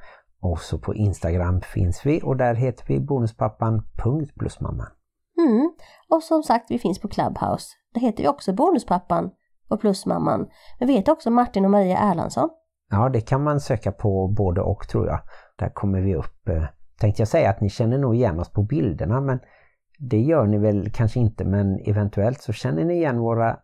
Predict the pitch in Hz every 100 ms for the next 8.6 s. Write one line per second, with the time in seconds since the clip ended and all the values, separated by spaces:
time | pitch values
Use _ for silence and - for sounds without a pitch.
0 | - 113 127 - - 110 165 - 127 110
1 | 104 101 104 117 90 82 90 98 67 69
2 | - - _ _ _ _ 104 101 85 67
3 | 71 - - - - 95 78 - - -
4 | - - - - _ 110 101 110 95 104
5 | 143 151 107 113 147 127 90 113 156 -
6 | _ - 110 165 139 175 123 - - 101
7 | 95 87 - - 90 87 95 98 113 113
8 | 87 - - - 90